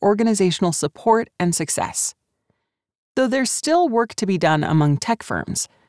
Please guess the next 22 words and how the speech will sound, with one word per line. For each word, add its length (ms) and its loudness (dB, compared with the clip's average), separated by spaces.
surveyed 540 2
decision 440 0
makers 480 0
reported 600 -2
that 180 0
their 180 2
organization's 760 2
personalization 800 0
initiatives 540 0
to 120 0
date 420 -2
have 160 0
exceeded 580 0
expectations 800 0
for 160 -2
revenue, 460 2
customer 360 2
experience, 720 0
and 260 2
customer 400 0
lifetime 460 0
value, 380 0